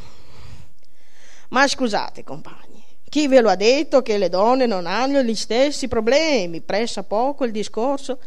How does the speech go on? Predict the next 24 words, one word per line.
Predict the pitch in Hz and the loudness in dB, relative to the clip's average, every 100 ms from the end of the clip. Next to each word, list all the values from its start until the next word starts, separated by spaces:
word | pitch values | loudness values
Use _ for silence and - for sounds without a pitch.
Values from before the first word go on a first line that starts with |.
| - - | -8 -8
che | - | -4
fece | 196 277 302 233 | -2 -2 -2 -2
alla | 220 | -4
Camera. | 196 320 247 160 - - - - - | -4 -2 -2 -4 -6 -8 -8 -8 -4
"Se | - | -2
voi | 294 453 440 | 2 4 4
ritenete | 392 294 277 320 269 185 | 4 4 4 4 2 0
che | 175 175 | -4 -4
quello | 185 208 240 247 226 | 0 6 6 6 4
che | 208 | 0
sia | 208 254 262 | 0 2 2
un | |
servizio | 233 190 240 294 262 | 2 -2 -2 -2 -4
sociale, | 269 294 320 233 190 | -2 4 6 6 2
i | |
cittadini | 185 202 226 208 254 285 233 | -2 -2 0 0 0 0 2
maschi | 262 247 - 185 | 4 2 -2 -2
abbiano | - 294 330 277 233 | 2 4 6 4 4
il | 214 | 2
diritto | 196 220 302 269 | 0 0 -2 -2
al | 185 | -2
servizio | 170 180 240 226 175 | -4 -4 -4 -4 -6
sociale | - 247 254 180 147 - | -2 2 4 2 -2 -6
del | 185 160 | -4 -4